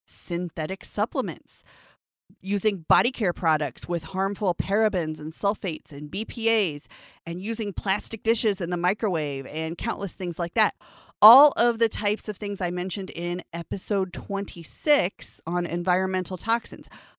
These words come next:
I thought I was above it. I thought that stuff couldn't really hurt me. I thought, "Ah, I don't need to worry about that stuff because my liver and kidneys will take care of it." Until it got to be too much.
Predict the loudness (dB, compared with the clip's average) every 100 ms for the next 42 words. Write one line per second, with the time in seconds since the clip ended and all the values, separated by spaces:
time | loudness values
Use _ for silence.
0 | _ _ 2 2 6 6 8 6 4 0
1 | 2 2 2 -14 _ _ _ 2 2 4
2 | -2 -2 -8 -6 -4 -4 -8 -8 -6 -4
3 | -2 -2 0 -2 0 -2 -2 -2 -4 -4
4 | -4 -6 _ -2 2 4 2 0 -2 -4
5 | -8 -8 -4 -4 -2 -2 -2 -8 -2 0
6 | 0 -4 -6 -6 -6 -18 -20 _ _ 4
7 | 4 4 -2 -2 0 0 2 2 4 0
8 | 2 0 0 -4 -2 -4 -4 -8 -18 _
9 | _ _ _ _ _ -4 -2 -2 -2 -2
10 | -4 -4 -6 -6 -8 _ _ -6 -2 -2
11 | -4 -6 -16